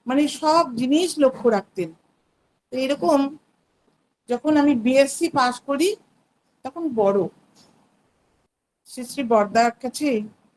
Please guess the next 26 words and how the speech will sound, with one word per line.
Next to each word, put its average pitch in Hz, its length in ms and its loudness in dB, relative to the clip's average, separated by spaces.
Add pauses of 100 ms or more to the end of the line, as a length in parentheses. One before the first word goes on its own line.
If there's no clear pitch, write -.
(360)
তার 226 240 2 (1120)
ভোগের, 233 480 0 (420)
আহ, 214 300 2 (240)
তিনি 285 540 4 (160)
খে-, 220 440 -2
যখন 247 440 2 (320)
কোনো 262 180 4
কিছু 302 260 -2
গ্রহণ 226 600 2
করতেন, 247 460 0
ঠাকুরকে 240 480 -4
ভোগ 233 320 2
নিবেদন 277 480 2
হতো 311 360 0 (440)
তার 233 160 2
বাড়িতে, 233 380 0
তারপরে 262 400 0
উনি 277 280 6 (340)
সেই 269 160 0
প্রসাদটা 226 500 0
খেতেন। 180 360 -2 (480)
তো 233 60 -8
ঠাকুরের, 262 500 -2 (240)
ঠাকুর 269 380 -2
ভোগের 311 320 2
আগে 240 560 0